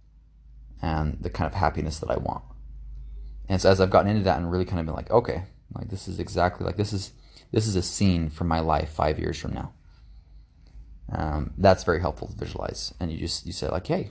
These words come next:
you know, this is my, this is my playground. I can make it any way that I want." Don't limit yourself. Exactly the way that I want it, I've created it on what I consider my perfect fifteen second moment five years from now. So,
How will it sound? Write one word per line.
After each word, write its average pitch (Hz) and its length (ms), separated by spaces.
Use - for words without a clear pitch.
you 101 80
know, 101 60
this 113 120
is 147 80
my, 143 160
this 135 140
is 151 100
my 165 140
playground. 127 580
I 104 100
can 160 160
make 147 140
it - 160
any 120 160
way 127 140
that 117 100
I 110 80
want." 95 280
Don't 113 200
limit 117 180
yourself. - 480
Exactly 101 580
the 98 120
way 92 160
that - 180
I 95 140
want 90 240
it, - 80
I've 82 180
created 80 300
it - 120
on 80 460
what 87 160
I - 40
consider 90 260
my 76 140
perfect - 640
fifteen 95 360
second - 280
moment 78 300
five - 180
years - 160
from - 100
now. - 160
So, 87 320